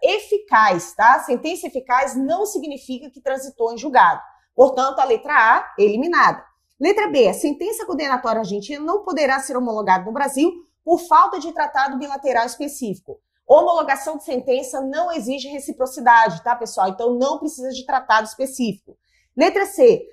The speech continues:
A sentença poderá ser regularmente homologada no Brasil,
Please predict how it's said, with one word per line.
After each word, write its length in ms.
A 120
sentença 560
poderá 380
ser 160
regularmente 720
homologada 480
no 80
Brasil, 500